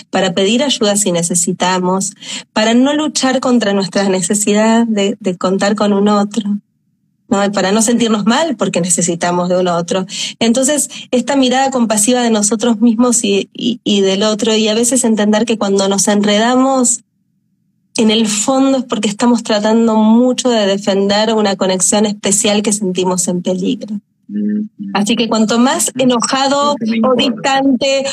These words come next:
Speaker 1: o, o lo que fuere veamos a nuestra pareja, tal vez hasta, hasta podemos pensar, bueno,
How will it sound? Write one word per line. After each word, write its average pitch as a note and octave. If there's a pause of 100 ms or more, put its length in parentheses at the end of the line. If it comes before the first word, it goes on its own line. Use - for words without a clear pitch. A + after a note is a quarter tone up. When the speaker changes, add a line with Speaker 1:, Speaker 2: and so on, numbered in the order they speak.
(140)
Speaker 1:
o, A#3
o B3+
lo A#3+
que C4+
fuere D#4+
veamos D4+
a D4
nuestra B3+
pareja, C#4
tal C#4+
vez D4+
hasta, C4 (380)
hasta A#3+
podemos D4+
pensar, C4+
bueno, C4